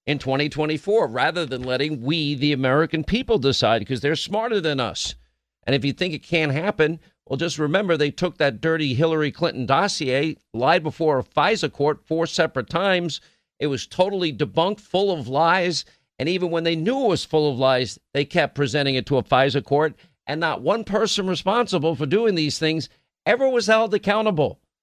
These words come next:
So we don't have equal justice or application of our laws. And the distrust that exists towards the D O J and the F B I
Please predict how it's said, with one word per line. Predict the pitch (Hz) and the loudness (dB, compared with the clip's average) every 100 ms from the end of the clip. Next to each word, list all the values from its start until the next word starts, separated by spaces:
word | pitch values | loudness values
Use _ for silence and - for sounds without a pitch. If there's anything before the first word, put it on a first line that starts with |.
| _ _ | _ _
So | - | -2
we | 156 | 0
don't | 175 220 | 0 0
have | 220 | -2
equal | 190 202 202 | -2 -2 -2
justice | 165 185 185 - 170 | 0 0 0 -2 -4
or | 156 | 0
application | 160 160 160 - 170 - 151 | 0 0 -2 0 0 0 -2
of | 143 | 0
our | 139 | 2
laws. | 151 170 147 135 - - _ - | 4 4 4 0 -2 -10 _ -6
And | 139 | -2
the | 143 | -2
distrust | 98 202 - - - 214 190 - | 0 -2 -2 -8 0 2 2 0
that | 156 | -2
exists | 139 98 - 214 180 | -2 -4 0 0 0
towards | - 151 139 | -2 -4 -2
the | 123 120 | -4 -8
D | - 175 185 | -4 -2 0
O | 190 | 0
J | 165 185 175 | 0 2 2
and | 165 | 0
the | 151 160 | 0 -2
F | 190 | -2
B | - 175 | -2 2
I | 180 151 143 | 4 2 0